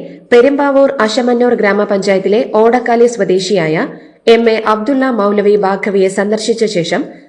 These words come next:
സംസാരിക്കുകയായിരുന്നു അദ്ദേഹം. ചിറയിൻകീഴ്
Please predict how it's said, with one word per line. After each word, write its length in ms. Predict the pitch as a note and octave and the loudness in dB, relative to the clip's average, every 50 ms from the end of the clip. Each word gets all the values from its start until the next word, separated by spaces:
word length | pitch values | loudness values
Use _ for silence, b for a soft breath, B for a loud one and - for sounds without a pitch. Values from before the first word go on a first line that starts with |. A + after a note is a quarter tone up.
| B B - | B B -2
സംസാരിക്കുകയായിരുന്നു 1040 | A#3 A3 A3+ A3 - C4+ C4 C4 C4 A#3 F3+ F#3+ F3+ E3+ E3 E3 F3+ F3+ - - - G3+ | -2 -2 0 0 -2 -2 -2 0 0 0 0 0 0 0 0 -2 -2 -4 -6 -6 -6 -6
അദ്ദേഹം. 320 | E3 F3+ F3 E3+ C#3+ - - - - - - - _ _ _ _ _ _ _ _ _ _ _ _ _ _ _ _ _ _ _ _ _ _ _ _ _ - | -4 -4 -4 -4 -6 -8 -10 -14 -20 -20 -20 -20 _ _ _ _ _ _ _ _ _ _ _ _ _ _ _ _ _ _ _ _ _ _ _ _ _ -4
ചിറയിൻകീഴ് 720 | - D#4 D4 D4 D4 D#4 E4+ E4+ D#4+ E4 D#4+ D4+ C#4 C#4+ | 0 2 2 4 4 2 0 0 -2 0 0 2 2 2